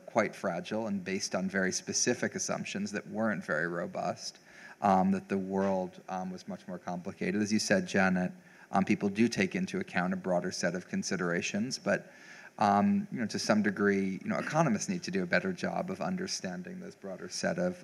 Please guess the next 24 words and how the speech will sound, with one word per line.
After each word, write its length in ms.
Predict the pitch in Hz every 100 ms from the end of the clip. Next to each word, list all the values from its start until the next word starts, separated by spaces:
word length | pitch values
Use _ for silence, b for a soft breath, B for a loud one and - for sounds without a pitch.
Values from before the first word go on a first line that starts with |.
| -
um, 340 | 92 90 92 -
considerations 1160 | 95 - 101 95 95 92 - 95 90 90 - B B B B _
too. 340 | - 135 -
So 240 | - - 104
I 120 | 117
think 200 | 127 123
this 200 | 107 104
is 180 | 104 98 -
an 180 | - 101
evolving 880 | 95 90 90 92 104 104 101 101 92
area, 560 | 110 113 101 98 101 98 B B B _
as, 640 | 95 92 90 92 90 90 95
you 60 |
know, 60 | 92
the 100 | 95
chairman 400 | - 101 90 90
said 200 | - 95
at 100 | 87
the 60 |
very 280 | 92 92 90 90 -
beginning 420 | 95 117 120 98
of 100 | 92
the 80 | 92
remarks. 720 | 90 90 90 90 - -